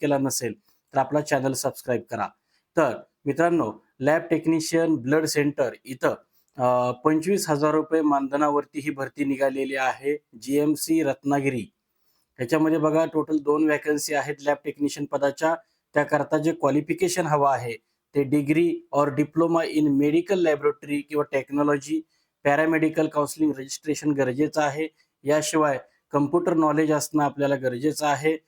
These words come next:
त्यानंतर एक्सपिरियन्स जर असेल, तर तो प्रिफर केला जाईल, असं त्यांनी सांगितलेलं आहे. या व्यतिरिक्त,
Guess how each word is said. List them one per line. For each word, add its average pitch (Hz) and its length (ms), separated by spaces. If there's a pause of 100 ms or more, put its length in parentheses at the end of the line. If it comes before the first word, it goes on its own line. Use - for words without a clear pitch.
(240)
त्यानंतर 151 460
एक्सपिरियन्स 156 640
जर 156 140
असेल, 143 520
तर 139 80
तो 147 160
प्रिफर 147 400
केला 139 260
जाईल, 127 240 (340)
असं 139 200
त्यांनी 139 260
सांगितलेलं 120 580
आहे. 110 320 (600)
या 151 120
व्यतिरिक्त, 175 580